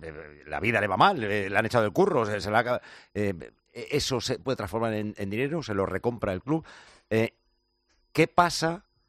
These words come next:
si se deja abierto futuros ingresos? ¿Acabará el Madrid siendo una sociedad anónima? Eh, le entiendo la parte de,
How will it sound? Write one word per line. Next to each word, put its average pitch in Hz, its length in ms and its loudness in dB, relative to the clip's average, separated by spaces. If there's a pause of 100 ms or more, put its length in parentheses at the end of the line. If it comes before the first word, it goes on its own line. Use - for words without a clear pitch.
(420)
si 170 520 -2 (480)
se 117 220 -2
deja 143 320 0
abierto 139 880 0 (600)
futuros 120 480 0
ingresos? 82 640 -6
¿Acabará 98 300 2
el 120 40 2
Madrid 117 220 -2
siendo 113 280 -6
una 107 80 -2
sociedad 107 300 0
anónima? 151 400 -4 (500)
Eh, 117 220 2
le 110 120 0
entiendo 180 680 0
la 110 160 4
parte 151 300 2
de, 123 240 0